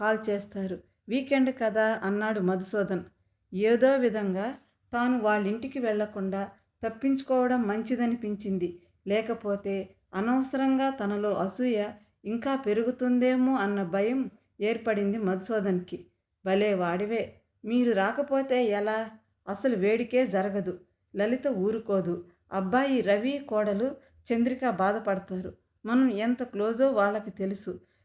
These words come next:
నిర్మలంగా అంటున్న సుధాకర్ మాటలకు మధుసూదన్ కాదనలేకపోయాడు. సాయంత్రం సుధాకర్ ఫ్లాట్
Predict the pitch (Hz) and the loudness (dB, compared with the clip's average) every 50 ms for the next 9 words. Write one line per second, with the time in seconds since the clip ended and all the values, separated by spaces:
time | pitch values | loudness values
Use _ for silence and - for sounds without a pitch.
0 | _ _ - 202 220 220 220 247 269 269 277 277 277 269 277 269 220 202 202 196 | _ _ -6 -4 -2 0 2 4 4 4 4 2 0 0 0 0 0 0 0 -2
1 | 208 185 190 190 190 190 196 - _ _ _ _ - - 240 208 240 262 269 262 | -2 -4 -2 -2 -2 -2 -4 -8 _ _ _ _ -12 -8 -4 0 2 4 4 2
2 | 269 277 269 240 226 214 208 202 214 196 196 190 196 - 190 196 190 - _ _ | 2 -2 -2 -2 0 -2 -2 -2 -2 -4 -4 -4 -4 -6 -8 -8 -8 -10 _ _
3 | _ _ - 202 220 214 208 220 - 269 262 254 254 254 247 - - 196 185 202 | _ _ -6 -4 -4 -4 -4 -2 2 2 2 4 4 2 0 0 0 0 0 0
4 | 202 240 240 240 240 233 233 226 226 190 - 196 190 185 190 185 180 175 175 - | 2 2 2 2 2 0 0 -2 -6 -6 -2 0 2 2 2 2 0 -2 -4 -8
5 | - _ _ _ _ _ _ - - 220 208 220 233 247 247 240 240 226 220 220 | -10 _ _ _ _ _ _ -8 -4 -2 0 2 4 4 4 2 2 0 -4 -4
6 | 208 214 208 190 214 214 233 233 247 247 254 254 - 208 202 202 190 - 190 190 | -6 -4 -2 0 2 2 2 2 0 -2 -2 -2 -4 -4 -4 -4 -4 -4 -6 -6